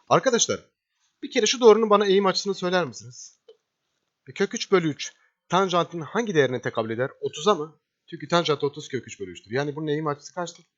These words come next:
Otuz. Şununki kırk beş. Çünkü eğimi birdir ya. Bununki kök üç olduğu için kaç yapar arkadaşlar? Altmış mı olur? Çünkü tanjant kırk beş bir, tanjant altmış kök üç, tanjant otuz kök üç bölü üç.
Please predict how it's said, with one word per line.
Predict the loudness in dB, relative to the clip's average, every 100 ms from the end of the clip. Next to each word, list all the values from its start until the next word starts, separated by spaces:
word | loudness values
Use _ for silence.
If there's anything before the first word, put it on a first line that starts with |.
| _ _ _ -16
Otuz. | -16 -16 -20 -20 _ _
Şununki | -8 -6 -4 -4 -6 _ _ _ _ _
kırk | -10 -6
beş. | -6 -6 -10 -12
Çünkü | -14 -12 -6
eğimi | -2 -2 -2
birdir | -6 -6
ya. | -6 -8 -10 _ _ _ -6
Bununki | -4 -4 -6 -6 _ _ _ _
kök | -8 -6
üç | 0
olduğu | 2 4 2
için | -2 -2 -4 -8 _ _ _
kaç | 0 0
yapar | 2 4
arkadaşlar? | 2 2 -4 -4 -8
Altmış | -8 -8 -8 -6
mı | -4
olur? | -6 -8 _
Çünkü | -14 -12 -4
tanjant | -4 -2 -6
kırk | _ -10
beş | -10 -8
bir, | -8
tanjant | -6 -6 -6 -8
altmış | -10 -14
kök | -14 -12
üç, | -10
tanjant | -8 -6 -6 -6
otuz | -8 -8 -12 -14 _ _ _
kök | -6 -4
üç | -6
bölü | -2 0 -2 -6 _ _ _
üç. | -20 -20